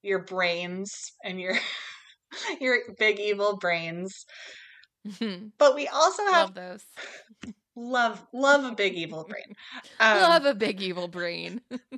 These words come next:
Speaker 1: But if we're talking about this universe, we also have to talk about the planets themselves. Um,
Speaker 2: Mm-hmm.
Speaker 1: because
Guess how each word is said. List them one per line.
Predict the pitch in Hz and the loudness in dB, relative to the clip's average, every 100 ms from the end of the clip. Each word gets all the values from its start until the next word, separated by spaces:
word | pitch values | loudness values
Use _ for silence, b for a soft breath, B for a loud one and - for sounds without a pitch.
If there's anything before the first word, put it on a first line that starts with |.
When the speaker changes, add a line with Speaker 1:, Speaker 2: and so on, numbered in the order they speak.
| - _ B B B B 311 - | -20 _ B B B B -16 -6
Speaker 1:
But | 392 | -4
if | 403 370 | -2 -2
we're | 392 | -4
talking | 392 349 349 392 | 2 2 2 -2
about | 349 330 277 202 208 | 2 4 4 2 -4
this | 233 233 - | -4 -4 -6
universe, | 208 233 247 233 190 196 | -8 -4 -4 0 0 0
we | 254 | -6
also | 233 254 285 415 | -2 0 0 2
have | 359 | 2
to | 330 | 2
talk | 240 220 220 | 0 -2 0
about | 214 190 | 0 0
the | 220 - | -4 -6
planets | 185 180 180 - | -4 -4 -4 -10
themselves. | 185 175 - 156 - 202 - - - _ b b b _ | -12 -12 -10 -8 -6 -10 -12 -18 -20 _ b b b _
Um, | - 196 175 160 | 0 2 2 -2
Speaker 2:
Mm-hmm. | - | -8
Speaker 1:
because | 208 220 247 240 | -10 0 2 4